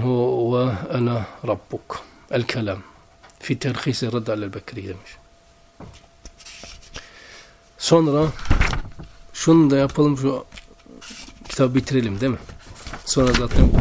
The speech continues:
tek bir kitap mı kalacak? Yoksa iki kitap kalacak. İki kitap kalacak. Şu iki babı da yapalım. Babu thalathati hel yelhakuhum ismu şirk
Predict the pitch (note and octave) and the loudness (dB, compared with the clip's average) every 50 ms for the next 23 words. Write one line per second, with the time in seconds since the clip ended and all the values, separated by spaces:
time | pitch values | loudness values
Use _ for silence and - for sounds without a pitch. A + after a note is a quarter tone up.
0 | - - C#3+ B2+ - - C3+ - - - - B2 A#2+ - - - C3+ B2+ - C#3+ | 2 0 -6 -8 -8 -10 -12 -12 -10 -6 -6 -6 -6 -8 -10 -8 -6 -4 0 0
1 | C3 C3+ C3+ C3+ C3+ C3 - - - - - - - - - - - - - - | 0 2 0 0 -2 -6 -8 -14 -16 -16 -14 -14 -12 -12 -10 -10 -12 -10 -6 -4
2 | - - - - - - - - - - - - - - B2 A#2 - - - C3 | -2 -2 0 4 8 8 8 8 6 -2 -8 -8 -6 -6 -6 -4 -2 -2 0 0
3 | B2 A#2+ A#2+ B2+ C3 A#2+ - - - - - C#3 A2+ - - - A2 F#2 F2+ F2+ | 0 0 0 -2 -4 -6 -8 -8 -10 -6 -4 -4 -4 -4 -6 -8 -8 -6 -8 -8
4 | - - - - - - - - - - - - - - - - - - - - | -10 -14 -18 -18 -18 -18 -18 -18 -18 -20 -20 -20 -20 -18 -16 -14 -12 -12 -14 -12
5 | - - - - - - - - - - - - - - - - - - - - | -12 -10 -8 -8 -6 -4 -4 -4 -4 -4 -6 -8 -12 -16 -16 -16 -16 -14 -10 -4
6 | - - - - - - - - - - - - G#2 - - - G#2+ F#2+ F#2+ F#2 | 2 4 6 4 4 2 -4 -10 -10 -12 -12 -14 -16 -18 -20 -20 -20 -18 -18 -20
7 | G2 F#2+ - - - C3 B2+ A#2+ A2+ - - C3 B2 A#2+ A#2 A#2 A2+ A2+ A#2 A#2 | -20 -20 -18 -16 -14 -12 -12 -12 -10 -6 -6 -6 -4 -4 -4 -4 -4 -2 -2 -4
8 | A2 A2 G#2+ G#2 F#2+ - - G2+ G#2+ A2+ A2+ - - - - - - - - - | -4 -4 -4 -6 -6 -8 -8 -8 -6 -8 -8 -8 -8 -10 -10 -12 -16 -20 -20 -20
9 | - - - - - - - - - - - - - _ _ - - _ _ - | -20 -20 -20 -20 -20 -20 -20 -20 -20 -20 -20 -20 -20 _ _ -20 -20 _ _ -20
10 | - - - - - - - - - - - - _ _ _ - - - - - | -20 -20 -18 -14 -12 -12 -12 -12 -14 -20 -20 -20 _ _ _ -20 -20 -20 -20 -20
11 | - - - - - - - - - - - - - - - - - C#3 D3 D#3+ | -20 -20 -20 -20 -20 -20 -20 -20 -20 -20 -20 -20 -20 -20 -20 -8 0 2 4 4
12 | D#3+ D#3+ C#3+ - - D3+ D3 D#3+ F3 F3+ C#3 F3 E3 D#3+ - F3 C3 - E3+ F3 | 4 2 0 0 0 2 4 6 4 4 4 0 -4 -2 -2 -2 0 2 4 4
13 | E3 D3+ C#3+ C#3 C3 - - - F3+ - - E3 D3+ D#3 D3+ D3+ - - D#3 C#3 | 4 2 2 0 0 0 -2 -4 -2 2 4 4 6 6 4 2 2 2 0 0
14 | - - - F3 F3+ - - - - | 2 2 2 2 2 0 -6 -16 -10